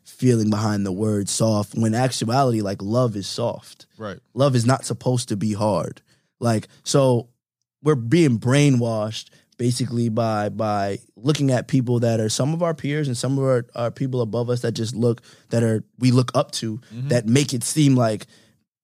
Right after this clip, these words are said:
Speaker 1: being hard is, is, is what you gotta be and being soft
Speaker 2: Yeah.
Speaker 1: is what you don't wanna be. So
Speaker 2: Right.
Speaker 1: I totally understand what you mean when you say that.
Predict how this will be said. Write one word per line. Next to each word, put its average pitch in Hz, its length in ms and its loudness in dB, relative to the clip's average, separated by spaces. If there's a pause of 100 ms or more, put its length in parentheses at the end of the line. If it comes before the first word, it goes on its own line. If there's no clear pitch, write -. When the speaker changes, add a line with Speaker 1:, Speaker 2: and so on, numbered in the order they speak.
(120)
Speaker 1:
being 117 260 2
hard 110 400 2
is, 98 320 -6
is, 98 340 -4
is 101 200 -2
what 107 220 -2
you 107 80 0
gotta 101 280 -2
be 104 220 0
and 101 100 -2
being 104 220 0
soft 104 160 0
Speaker 2:
Yeah. 104 40 -2
Speaker 1:
is 110 120 -6
what 95 160 -8
you 98 60 -6
don't 95 280 -4
wanna 90 200 -6
be. 87 200 -10
So - 160 -6
Speaker 2:
Right. 104 180 -4
Speaker 1:
I 120 100 -2
totally 127 360 2
understand 107 500 -2
what 101 140 -6
you - 60 -4
mean 101 140 -2
when - 200 -8
you - 60 -6
say - 120 -6
that. - 160 -12